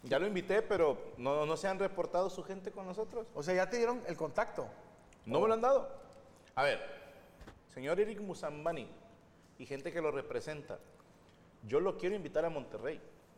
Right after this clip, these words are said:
Speaker 1: Yo lo quiero entrevistar. Yo lo vuelo cuando usted me diga. Estaría bien chido, porque ya viene la nueva temporada desde el Cerro de la Silla. Entonces,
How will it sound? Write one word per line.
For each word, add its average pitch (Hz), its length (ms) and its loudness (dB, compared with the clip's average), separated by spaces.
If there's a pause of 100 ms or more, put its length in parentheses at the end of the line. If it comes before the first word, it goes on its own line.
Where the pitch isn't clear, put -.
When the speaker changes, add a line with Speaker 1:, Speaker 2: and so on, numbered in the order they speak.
(180)
Speaker 1:
Yo 95 140 -4
lo 160 120 0
quiero 165 180 -2
entrevistar. 151 680 -2 (1000)
Yo 120 100 2
lo 165 140 4
vuelo 131 340 4
cuando 90 160 -2
usted 147 180 -6
me 147 100 -4
diga. 131 240 -2 (1300)
Estaría 90 240 -2
bien 143 180 -2
chido, 113 320 -2 (580)
porque 87 200 -12
ya 87 120 -2
viene 113 180 -4
la 117 80 0
nueva 107 180 2
temporada 107 320 2
desde 95 140 -2
el 87 80 -6
Cerro 110 240 -4
de 90 60 0
la 78 80 -6
Silla. - 240 -12 (1300)
Entonces, - 480 -4